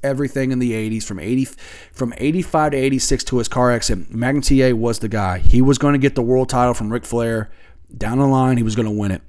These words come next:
And unfortunately, we all know what happened. He got hurt in that car wreck, and he never wrestled again. And my last name, and this might shock some people, but a guy that never got a world title because he was a tag team guy,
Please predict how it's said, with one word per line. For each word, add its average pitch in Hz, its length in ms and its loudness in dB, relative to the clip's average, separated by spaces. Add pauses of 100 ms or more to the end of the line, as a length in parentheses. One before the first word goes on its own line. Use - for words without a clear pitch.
(120)
And 107 140 -2
unfortunately, 127 540 2
we 123 80 6
all 123 140 6
know 123 120 4
what 123 140 4
happened. 127 480 4 (400)
He - 100 2
got 92 240 -2
hurt 131 400 4
in 110 80 -8
that 101 160 -8
car 131 260 2
wreck, 127 220 0
and 107 80 -6
he 101 60 -4
never 110 240 -6
wrestled 107 320 -8
again. 92 360 -10 (1700)
And 180 260 2
my 185 120 4
last 202 400 4
name, 180 220 0
and 160 60 0
this 214 140 0
might 196 160 2
shock 220 320 -2
some 160 140 -2
people, 143 380 -4 (600)
but 151 140 -2
a 147 40 -2
guy 160 280 0
that 151 180 -2
never 151 260 -4
got 151 280 0
a - 20 -2
world 135 240 -4
title 139 220 -4
because 127 180 -8
he 127 60 -8
was 123 100 -6
a 113 60 -8
tag 175 320 0
team 127 200 -4
guy, 117 380 0